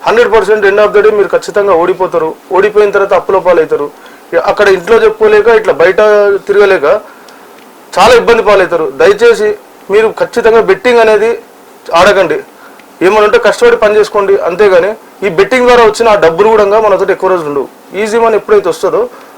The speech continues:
అది పో-, ఎట్లా వస్తుందో అంత దానికి డబ్బులు అంటే ఫాస్ట్గా ఈజీగా వెళ్ళిపోతుంది. అందుకు దయచేసి యూత్ అందరికి చెప్పేది ఏంటంటే దయచేసి బెట్టింగ్కి దూరంగా ఉండండి. బెట్టింగ్ మాత్రం ఆడకండి, దాన్ని ఎంకరేజ్ చేయకండి.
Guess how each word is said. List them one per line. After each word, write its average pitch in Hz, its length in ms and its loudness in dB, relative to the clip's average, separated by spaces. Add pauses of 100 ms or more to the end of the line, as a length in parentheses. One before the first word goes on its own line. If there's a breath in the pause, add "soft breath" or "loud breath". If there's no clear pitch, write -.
(100)
అది 185 180 0 (140)
పో-, 160 260 -2
ఎట్లా 226 260 0
వస్తుందో 254 280 0 (160)
అంత 180 160 -2
దానికి 208 480 0
డబ్బులు 208 260 0
అంటే 233 120 0
ఫాస్ట్గా 233 500 0
ఈజీగా 214 240 -4
వెళ్ళిపోతుంది. 165 440 -2 (420 loud breath)
అందుకు 220 180 0
దయచేసి 202 580 0 (520 loud breath)
యూత్ 208 220 0
అందరికి 240 280 0
చెప్పేది 220 260 0
ఏంటంటే 202 260 0
దయచేసి 220 500 0
బెట్టింగ్కి 226 420 -2
దూరంగా 202 340 0
ఉండండి. 165 580 -2
బెట్టింగ్ 233 440 -2
మాత్రం 214 340 0
ఆడకండి, 180 460 0 (120)
దాన్ని 208 180 0
ఎంకరేజ్ 208 360 2
చేయకండి. 156 340 -2